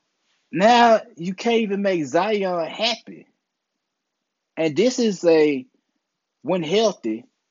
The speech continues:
a twenty and ten player. Box office. And you can't keep him happy.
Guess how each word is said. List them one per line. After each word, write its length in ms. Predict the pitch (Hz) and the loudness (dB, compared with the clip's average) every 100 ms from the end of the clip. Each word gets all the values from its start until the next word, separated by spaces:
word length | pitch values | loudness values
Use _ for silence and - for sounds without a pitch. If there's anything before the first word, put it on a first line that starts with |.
| _ _ _ _ | _ _ _ _
a 140 | 135 139 | -6 -6
twenty 580 | - - 220 233 214 170 | -6 -2 0 0 -2 -2
and 180 | 170 | -4
ten 440 | - 208 214 190 175 | -4 -4 -2 -4 -6
player. 520 | - 214 156 65 - _ _ _ _ _ _ _ _ _ _ _ _ _ _ _ _ _ | -6 -4 -4 -6 -14 _ _ _ _ _ _ _ _ _ _ _ _ _ _ _ _ _
Box 420 | 123 120 226 - 190 | -6 -4 -2 -6 -10
office. 680 | 160 117 _ _ - - _ _ _ _ _ _ _ _ _ _ _ _ _ _ _ _ _ _ - | -8 -10 _ _ -20 -20 _ _ _ _ _ _ _ _ _ _ _ _ _ _ _ _ _ _ -18
And 120 | 143 | -12
you 60 | 190 | -8
can't 240 | 208 180 | -6 -6
keep 220 | 170 185 | -6 -10
him 100 | 165 | -10
happy. 460 | 151 196 - - | -6 -6 -6 -16